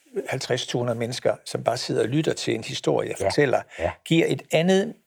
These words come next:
Speaker 1: personligt forhold,
Speaker 2: Mhm.
Speaker 1: end de steder, hvor jeg for eksempel i Aalborghallen ikke kan se, om der helt så er nogen. Ja, det er
Speaker 2: Ja, ja.
Speaker 1: der så.
Speaker 2: Ja.
Speaker 1: Men ikke rigtigt, at de,
Speaker 2: Jo.
Speaker 1: altså, de står jo derude, eller sidder
Speaker 2: Ja.
Speaker 1: derude,
Speaker 2: Ja.
Speaker 1: ikke?
Speaker 2: Jamen, altså, de, de, de, de små,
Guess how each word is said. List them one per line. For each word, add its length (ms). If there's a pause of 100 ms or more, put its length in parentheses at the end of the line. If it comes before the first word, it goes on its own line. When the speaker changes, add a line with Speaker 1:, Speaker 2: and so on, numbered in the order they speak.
(140)
Speaker 1:
personligt 500
forhold, 540
Speaker 2:
Mhm. 260
Speaker 1:
end 200
de 80
steder, 380
hvor 140
jeg 100
for 80
eksempel 360
i 20
Aalborghallen 420 (180)
ikke 140
kan 100
se, 320 (280)
om 120
der 140
helt 140
så 140
er 160
nogen. 280
Ja, 60
det 240
er 40
Speaker 2:
Ja, 120
ja. 60
Speaker 1:
der 80
så. 240 (120)
Speaker 2:
Ja. 120
Speaker 1:
Men 100
ikke 180
rigtigt, 200
at 140
de, 60
Speaker 2:
Jo. 60 (200)
Speaker 1:
altså, 200
de 140
står 260
jo 60
derude, 360
eller 140
sidder 320
Speaker 2:
Ja. 40
Speaker 1:
derude, 260
Speaker 2:
Ja. 60
Speaker 1:
ikke? 120 (360)
Speaker 2:
Jamen, 140
altså, 220
de, 100
de, 260
de, 440
de 160
små, 340